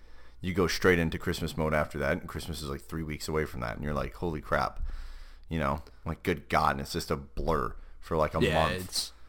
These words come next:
Speaker 2: it's just a blur.
Speaker 1: Like, it's,
Speaker 2: It,
Speaker 1: it's
Speaker 2: like,
Speaker 1: crazy.
Speaker 2: we have a large family too, so we end up having, like, four or five of each holiday,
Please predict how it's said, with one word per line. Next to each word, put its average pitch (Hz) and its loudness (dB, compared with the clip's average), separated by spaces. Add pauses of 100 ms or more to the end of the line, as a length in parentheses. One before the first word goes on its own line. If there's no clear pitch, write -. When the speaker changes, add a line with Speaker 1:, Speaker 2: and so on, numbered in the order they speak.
(300)
Speaker 2:
it's - -2
just 92 -4
a 87 -6
blur. 82 -8 (200)
Speaker 1:
Like, 107 2
it's, 110 6
Speaker 2:
It, - 0
Speaker 1:
it's - -8
Speaker 2:
like, - 4
Speaker 1:
crazy. 85 2 (420)
Speaker 2:
we 131 4
have 131 6 (260)
a 98 2
large 92 2
family 95 0
too, 92 -2
so 98 -2
we 104 2
end 98 2
up 95 0
having, 95 0
like, 87 -2 (320)
four 107 2
or 98 6
five 92 2
of 92 -4
each 104 -4
holiday, 92 2